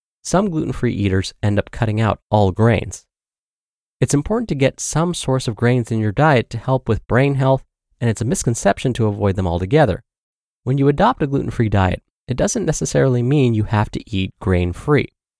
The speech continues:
There's a lot of confusion about what's gluten-free and what's not, so many people cut out grains altogether.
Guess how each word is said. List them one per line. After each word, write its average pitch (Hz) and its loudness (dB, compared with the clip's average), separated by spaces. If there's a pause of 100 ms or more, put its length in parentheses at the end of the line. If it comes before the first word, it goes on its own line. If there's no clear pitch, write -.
(380)
There's 127 0
a 143 0
lot 220 2
of 226 -6
confusion 127 -4
about 92 -2 (240)
what's 131 0
gluten-free 101 -2 (100)
and 104 -4
what's 92 -2
not, 156 -2 (360)
so 104 2 (380)
many 131 -2
people 147 -2
cut 135 -2
out 110 0
grains 117 0
altogether. 107 0